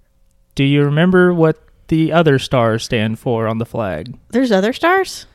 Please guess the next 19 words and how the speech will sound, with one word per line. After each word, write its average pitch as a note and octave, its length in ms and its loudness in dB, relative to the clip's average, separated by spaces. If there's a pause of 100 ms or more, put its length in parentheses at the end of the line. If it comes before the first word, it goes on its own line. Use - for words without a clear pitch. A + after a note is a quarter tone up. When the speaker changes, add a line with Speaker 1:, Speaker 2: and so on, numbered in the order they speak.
(160)
Speaker 1:
There's C3 160 -4
the C3 100 -4
twenty-five G3+ 600 2
inside F3 420 0
the C#3+ 80 2
blue D#3+ 260 2
diamond, C#3 600 0
Speaker 2:
Uh-huh. G#3+ 440 -2
Speaker 1:
and D3+ 80 -6
then D3+ 100 0
inside D3+ 280 0
the C3+ 80 -2
white D3+ 220 0
part D3 160 -2
of - 20 -2
the C3 60 -4
diamond, B2+ 420 -4 (140)
there's - 180 -8
four. A2+ 560 0